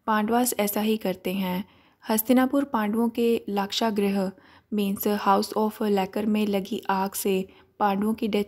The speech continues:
की न्यूज़ पहुंचती है। दुर्योधन को बड़ा सुकून मिलता है कि अब उसका कोई कॉम्पिटिटर ज़िंदा नहीं बचा। कर्ण दुर्योधन का फ्रेंड था,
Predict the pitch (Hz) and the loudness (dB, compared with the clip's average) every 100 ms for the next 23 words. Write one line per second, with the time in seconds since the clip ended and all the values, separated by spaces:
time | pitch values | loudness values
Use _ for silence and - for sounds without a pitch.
0 | - 214 202 202 208 202 196 185 - 185 | -2 -2 0 0 0 -2 -2 -2 -4 -2
1 | 190 180 - - _ _ 233 214 214 233 | -2 -4 -8 -18 _ _ 0 4 4 4
2 | 247 254 214 220 226 214 - 214 220 190 | 2 2 0 0 -2 -4 -4 0 2 2
3 | 185 190 202 208 247 - 226 - 214 - | 0 -2 -2 0 0 0 -2 -2 -6 -2
4 | 214 214 220 220 196 196 208 202 220 220 | -2 2 0 2 -2 0 0 0 0 2
5 | 202 196 208 196 190 196 185 - 180 208 | 0 0 0 2 2 2 0 -2 -4 -6
6 | _ _ _ _ _ _ _ - 233 247 | _ _ _ _ _ _ _ 0 2 4
7 | 277 247 226 220 214 240 240 233 - 214 | 4 6 6 4 2 2 2 -2 -2 -2
8 | 220 - 214 | -2 -2 -2